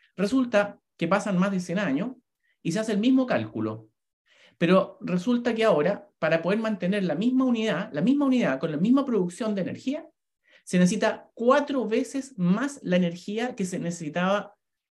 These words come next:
hacia el año mil ochocientos sesenta. Cuatro veces más de energía.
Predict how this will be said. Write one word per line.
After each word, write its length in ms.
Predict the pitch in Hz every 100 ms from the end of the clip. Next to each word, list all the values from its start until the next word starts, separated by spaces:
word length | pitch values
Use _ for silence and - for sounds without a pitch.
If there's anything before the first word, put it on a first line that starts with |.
| -
hacia 580 | 160 175 190 190 185 - _ _ _ -
el 160 | 160
año 220 | 160 180
mil 320 | 170 175 185 175
ochocientos 400 | - 151 165 151
sesenta. 440 | 131 110 107 - _ _ _ _ _ _
Cuatro 460 | 202 247 247 262 196
veces 360 | 214 226 220
más 220 | 175 190
de 80 | 185
energía. 520 | 175 160 - 120 120